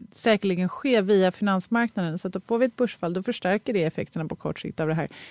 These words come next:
Sen är det klart att handelsrestriktioner, sti-, mer handelsrestriktioner är aldrig bra på längre sikt, men det är ju ingenting som påverkar ekonomin här och nu, utan det tar tid. Och de flesta, som, som jag sa, så de som har räknat på det här, de tittar ju på effekterna över liksom ett par, tre år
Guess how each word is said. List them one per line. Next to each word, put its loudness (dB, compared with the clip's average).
Sen 4
är 8
det 4
klart 2
att -4
handelsrestriktioner, -2
sti-, 2
mer 6
handelsrestriktioner 2
är 6
aldrig 0
bra 2
på -2
längre 6
sikt, -4
men 0
det 2
är 4
ju 4
ingenting 2
som 2
påverkar 2
ekonomin 0
här 0
och 2
nu, 4
utan 2
det 4
tar 2
tid. 0
Och 2
de 2
flesta, -2
som, -4
som -4
jag -2
sa, -2
så -4
de -2
som 0
har 0
räknat 2
på -2
det 0
här, 0
de -2
tittar -4
ju -4
på -8
effekterna -6
över -4
liksom -6
ett -12
par, 2
tre -2
år 0